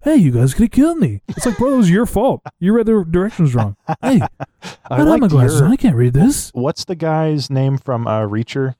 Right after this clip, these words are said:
Speaker 2: 'Cause I liked your little fan casting
Speaker 1: Dude,
Speaker 2: of Nathan Drake.
Speaker 1: yes. Oh, I gotta Bing it now.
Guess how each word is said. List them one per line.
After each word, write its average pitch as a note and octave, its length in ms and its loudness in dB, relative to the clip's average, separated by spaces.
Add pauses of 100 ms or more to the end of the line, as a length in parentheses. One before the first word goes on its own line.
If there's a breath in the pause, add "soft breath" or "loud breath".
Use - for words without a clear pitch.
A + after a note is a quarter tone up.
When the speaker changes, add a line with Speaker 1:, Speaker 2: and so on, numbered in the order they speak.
Speaker 2:
'Cause A2 140 -8
I G#2+ 100 -2
liked G2+ 380 -6
your F#2+ 280 -6
little F2 240 -8
fan F2 340 -8
casting E2 440 -8
Speaker 1:
Dude, F#3+ 240 4
Speaker 2:
of D#3 60 4
Nathan G#2+ 420 -4
Drake. F#2+ 240 -8
Speaker 1:
yes. - 760 -4 (200)
Oh, A#2+ 300 -6
I A2 80 -8
gotta A2 160 -10
Bing G#2+ 200 -10
it G2+ 120 -16
now. G#2 280 -10